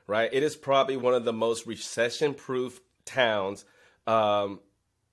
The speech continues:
out there. It has, it has a, um, has a college, right? And then it has a medical, it has a medical college, and then it has a special hospital that, um, certain people have to travel to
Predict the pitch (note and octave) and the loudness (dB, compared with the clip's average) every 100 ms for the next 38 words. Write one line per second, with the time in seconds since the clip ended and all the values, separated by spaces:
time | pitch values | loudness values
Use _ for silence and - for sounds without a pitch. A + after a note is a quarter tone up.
0 | - - B2 C3 G#2 F#2+ A2+ A#2 C3 B2 | -16 0 2 2 0 0 -2 4 4 4
1 | - _ _ _ A#2+ B2+ B2+ A#2 A#2 A2+ | -4 _ _ _ -2 4 4 4 2 2
2 | A2 A2+ G#2+ G2+ G2 _ _ _ _ - | 2 0 0 -4 -8 _ _ _ _ -6
3 | C3 A2+ A#2 G#2+ - C3+ D#3 F3+ - - | -2 2 2 2 4 6 6 2 -6 -14
4 | _ _ _ A2 G#2+ B2+ C3+ A2+ A#2+ B2+ | _ _ _ -2 2 2 0 -4 -2 0
5 | A#2+ A#2+ A2+ A2 A2+ C3+ D3+ C#3+ B2+ - | 4 2 2 -2 2 2 2 0 -4 -2
6 | A#2+ C3 A#2 A2+ B2+ D3 C3+ - G#2+ G2 | 0 0 0 0 2 2 0 -2 -2 0
7 | G2+ G2+ - - _ A#2 A#2+ C3+ C3+ C#3+ | -4 -8 -20 -20 _ -2 0 0 2 0
8 | B2 - - - D#3+ F3 G3 E3 C#3 D3 | 0 -6 -6 2 2 2 -2 -2 2 2
9 | D#3+ - B2 A2+ A2+ G#2+ A2+ A2 B2+ A#2 | 2 0 0 2 2 2 2 0 0 0
10 | A2 G#2+ G2+ - _ - - D#3 D#3 C#3 | 2 0 -4 -12 _ -12 2 2 2 -2
11 | E3 E3 C3 C#3 C#3 B2+ - D3+ D#3+ D#3 | -4 0 4 2 2 -8 0 2 4 2
12 | - C#3+ C3+ | 0 -4 -4